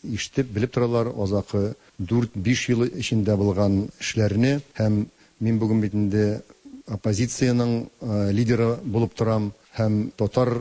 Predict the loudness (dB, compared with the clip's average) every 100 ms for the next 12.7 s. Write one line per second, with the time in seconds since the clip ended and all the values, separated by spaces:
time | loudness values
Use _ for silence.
0 | -6 -8 -2 0 2 0 0 0 0 0
1 | 2 0 0 0 -2 -2 -18 -12 -10 -4
2 | -2 0 0 0 0 0 -2 0 0 0
3 | 0 0 0 -2 -8 -2 0 2 0 2
4 | 0 -4 -12 -6 2 2 4 0 -2 -14
5 | -8 0 2 4 4 2 2 -2 -2 -2
6 | 0 0 0 2 2 2 0 2 0 0
7 | -2 -2 0 2 4 2 0 -6 -18 -4
8 | 0 0 0 0 0 0 -2 -4 -8 0
9 | 0 2 2 2 0 -6 -2 -2 0 -2
10 | -2 -6 -6 -4 0 -2 0 2 2 0
11 | -2 0 2 2 2 2 2 -2 -8 -8
12 | -4 -4 -4 -2 0 2 -2